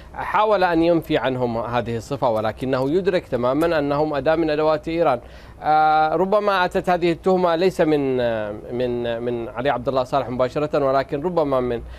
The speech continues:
أعضاء المؤتمر الشعبي. آه، بشكل عام، آه، علي عبد الله صالح، آه، آه، يدرك، آه، أن الحوثي، آه، أداة إيرانية بكل المقاييس. آه، علي عبد الله صالح، آه، في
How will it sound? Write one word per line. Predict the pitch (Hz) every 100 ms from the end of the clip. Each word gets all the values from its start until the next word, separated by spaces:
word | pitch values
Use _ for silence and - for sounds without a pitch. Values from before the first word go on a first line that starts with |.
| - 135
أعضاء | 139 160 147
المؤتمر | 131 127 131 120
الشعبي. | 113 - 107 104 92 - - -
آه، | 131 135
بشكل | 139 - 220 180
عام، | 123 135 156 160
آه، | 151 147 147 147 139
علي | - 165
عبد | 170 165
الله | 170 165
صالح، | 165 160 151 - 139
آه، | 131 127 123 - - -
آه، | 135
يدرك، | 135 165 185 151 135 123 -
آه، | 127 120 -
أن | 127 131
الحوثي، | 123 123 123 110 147 139 147 131 117 107
آه، | 101 95 104 107 98 82 110 -
أداة | 127 139 135 131
إيرانية | 120 120 120 120 139 135 131 117 98 98
بكل | - 123 117
المقاييس. | 110 107 107 110 110 131 156 - - - -
آه، |
علي | 139 135 123 175
عبد | 160 175
الله | 175 165
صالح، | 175 160 151 - 143 135 - - -
آه، | 143 143 139
في | - 151 143 135 135